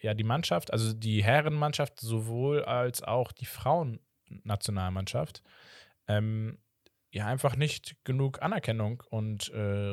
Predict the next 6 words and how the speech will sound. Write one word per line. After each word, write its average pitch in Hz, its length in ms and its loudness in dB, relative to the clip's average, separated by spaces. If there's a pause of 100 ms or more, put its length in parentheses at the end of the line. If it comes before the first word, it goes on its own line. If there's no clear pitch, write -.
Rückhalt 117 380 0
von, 98 320 -2
vom 104 220 -4
Verband, 98 360 0
äh, 90 440 0 (100)
bekommen, 117 420 0